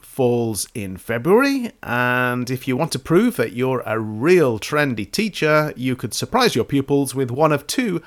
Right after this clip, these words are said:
Valentine-themed starters on the fourteenth of February. So there's Valentine's Puzzle and Love Maths.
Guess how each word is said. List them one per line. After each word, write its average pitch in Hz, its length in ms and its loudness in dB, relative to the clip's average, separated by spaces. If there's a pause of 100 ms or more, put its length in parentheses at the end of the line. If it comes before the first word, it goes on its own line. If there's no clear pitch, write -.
Valentine-themed 156 1300 0
starters 113 800 -4 (600)
on 117 180 -4
the 117 100 -4
fourteenth 117 680 -4
of 104 80 -10
February. 95 440 -6 (440)
So - 120 -4
there's 120 140 0
Valentine's 131 960 2
Puzzle 220 560 -2 (320)
and 139 480 2 (100)
Love 127 560 0 (120)
Maths. - 640 -8